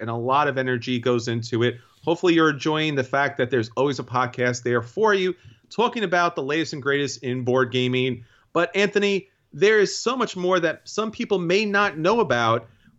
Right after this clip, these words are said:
We've since, at some point in our storied history, started up a Patreon account because we wanted to be able to go from monthly to weekly because we wanted to bring out more episodes to everyone, and we were playing more games.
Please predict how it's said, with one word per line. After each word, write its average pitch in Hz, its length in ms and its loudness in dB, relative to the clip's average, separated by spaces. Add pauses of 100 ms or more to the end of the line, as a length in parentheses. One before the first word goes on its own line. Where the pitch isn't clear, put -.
We've 202 360 -4
since, - 840 -4 (160)
at 160 200 -4
some 285 260 0
point 175 340 -2
in 151 80 -2
our 139 400 2
storied 165 560 0
history, 107 640 -8 (160)
started 247 380 -4
up 202 240 0
a 156 220 -2
Patreon 139 720 -2
account 117 360 -4
because 127 580 0 (280)
we 175 140 0
wanted 202 280 2
to 175 40 0
be 165 220 2
able 156 200 0
to - 120 -8
go 143 300 2
from 127 280 -2
monthly 120 640 -2
to 117 220 -6
weekly 104 880 -4 (420)
because 135 280 0
we 143 60 -2
wanted 147 180 2
to 143 40 2
bring 143 220 0
out 147 160 0
more 139 260 0
episodes 127 600 0
to 113 80 -2
everyone, 110 300 0
and 120 80 -2
we 120 80 0
were 117 80 -2
playing 143 460 -4
more 127 240 0
games. 127 640 0